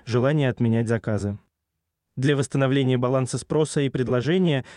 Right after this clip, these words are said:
в различных сетях без использования материальных стимулов есть разные приемы. Денежное поощрение, хоть и мощный,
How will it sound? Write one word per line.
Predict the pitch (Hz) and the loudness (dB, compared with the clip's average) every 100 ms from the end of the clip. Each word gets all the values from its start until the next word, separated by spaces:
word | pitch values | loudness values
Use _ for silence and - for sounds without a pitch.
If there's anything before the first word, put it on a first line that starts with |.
| - | -4
в | |
различных | 123 127 143 135 135 - | 0 0 0 -2 -4 -4
сетях | 131 180 196 - - - | -2 0 0 -6 -20 -8
без | 156 170 175 | 0 2 2
использования | - 170 170 143 139 135 | 0 2 2 2 0 2
материальных | 131 - 135 131 120 117 | 0 0 2 2 2 -2
стимулов | - 175 165 143 131 - - - | -2 0 2 2 -2 -10 -20 -10
есть | 131 170 - | -2 0 2
разные | 160 147 151 | 0 2 0
приемы. | 156 147 139 123 107 - _ _ _ | 0 2 2 2 -2 -6 _ _ _
Денежное | 147 131 151 131 131 - | -2 0 2 0 -2 0
поощрение, | 131 123 - 147 147 135 - - | 0 0 -2 0 2 0 -4 -12
хоть | - 147 135 | -4 -2 2
и | 143 | 2
мощный, | 139 139 - 123 110 | 2 0 0 0 -2